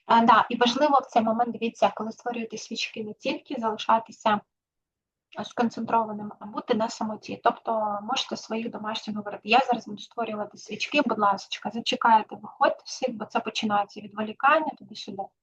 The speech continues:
А, собаки, якщо є, в іншу кімнату, котики можна, котики енергетично підходять до даної роботи магічної, хай залишаються. Собачок,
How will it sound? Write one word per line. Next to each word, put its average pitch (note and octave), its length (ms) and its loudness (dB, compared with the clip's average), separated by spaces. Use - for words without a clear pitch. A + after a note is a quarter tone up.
А, A3+ 500 6
собаки, A3+ 580 6
якщо - 320 -6
є, G3+ 320 2
в G#3 60 -14
іншу A#3 280 -2
кімнату, B3+ 540 4
котики - 420 -6
можна, B3+ 340 2
котики A#3 380 -4
енергетично - 540 -6
підходять A#3 500 -4
до A#3 80 -10
даної B3 340 0
роботи - 340 -8
магічної, A3+ 520 -6
хай A#3+ 220 6
залишаються. G#3 520 0
Собачок, C4+ 580 4